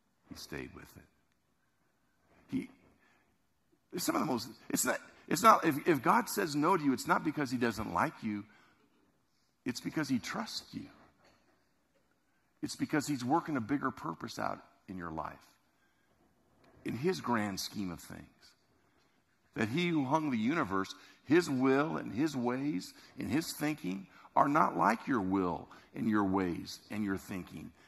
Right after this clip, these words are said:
and even your values and even all your requests. And he trusts you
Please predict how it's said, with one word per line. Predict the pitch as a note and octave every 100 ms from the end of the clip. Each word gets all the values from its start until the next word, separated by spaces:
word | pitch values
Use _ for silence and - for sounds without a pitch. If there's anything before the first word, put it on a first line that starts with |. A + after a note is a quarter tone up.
| _
and | - B2+
even | D#3 E3+ E3+
your | E3
values | C#3 C#3 - - - A2 - - - -
and | - C#3+
even | C3+ D3
all | D#3
your | D#3 D3+
requests. | D3+ C#3+ - E3+ E3+ D3 - - - - - - -
And | G#2+ - -
he | - A2+ B2+ - - _ _ -
trusts | - C4+ - - - -
you | -